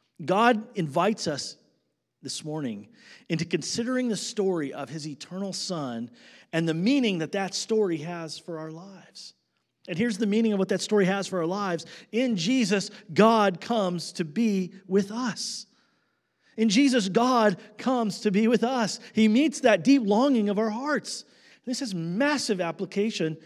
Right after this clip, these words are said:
for how we live and how we relate to God and how we understand him. I'm not, <laughs> I'm not fudging it in any way when I say this is truly a promise that will change our lives.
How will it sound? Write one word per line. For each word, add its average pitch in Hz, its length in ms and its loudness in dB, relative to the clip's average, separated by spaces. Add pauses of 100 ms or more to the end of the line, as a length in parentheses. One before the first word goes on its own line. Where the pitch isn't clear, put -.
(300)
for 180 120 -6
how 202 160 -2
we 214 120 2
live 214 380 6
and 170 80 0
how 208 140 4
we 214 100 8
relate 214 300 6
to 220 80 -4
God 220 360 -4
and 151 80 -4
how 160 140 -6
we 175 140 -4
understand 180 500 -8
him. 208 300 -8 (920)
I'm 220 200 0
not, 285 320 0 (420)
<laughs> - 300 -20
I'm 214 140 2
not 294 240 2
fudging 214 420 4
it 156 120 -2
in 165 100 -2
any 226 200 6
way 208 240 8
when 175 120 2
I 160 120 0
say 180 300 2
this 190 260 2
is 185 140 -6
truly 175 320 -2
a 123 60 -4
promise 135 540 -12
that 92 100 -14
will 110 100 -16
change 107 480 -14
our 104 100 -12
lives. - 640 -18